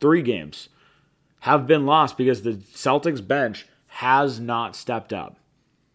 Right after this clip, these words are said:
Nobody from the bench scored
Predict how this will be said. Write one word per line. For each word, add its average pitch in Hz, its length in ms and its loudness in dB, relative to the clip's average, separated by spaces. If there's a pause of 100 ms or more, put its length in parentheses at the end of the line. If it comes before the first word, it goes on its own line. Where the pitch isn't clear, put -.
(640)
Nobody 120 800 4 (420)
from 131 220 -4
the 120 80 0
bench 113 300 -2
scored 90 440 -4